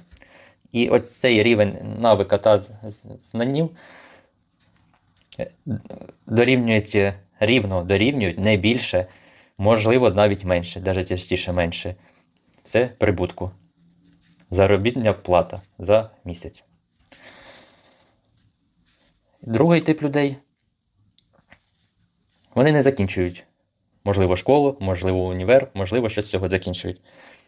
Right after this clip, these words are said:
Але вони весь час чимсь, е, займаються, увлікаються.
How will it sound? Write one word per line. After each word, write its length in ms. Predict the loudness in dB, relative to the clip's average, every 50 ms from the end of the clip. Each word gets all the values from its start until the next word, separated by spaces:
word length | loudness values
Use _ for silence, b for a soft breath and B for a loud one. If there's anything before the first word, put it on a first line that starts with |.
| b b _ _ _
Але 300 | 2 4 6 6 4 4 0
вони 280 | 0 0 0 2 0 0
весь 220 | 0 -2 -2 0
час 300 | 0 0 0 0 -4 -14 _ b b b b b b b b b _
чимсь, 380 | _ -6 -4 -4 -2 -2 -2 0
е, 200 | 2 2 2 0
займаються, 720 | 0 0 2 2 4 2 2 0 -2 -6 -8 -8 -10 -10 -10 _
увлікаються. 720 | -8 -4 -4 -2 0 2 2 2 2 0 -4 -8 -8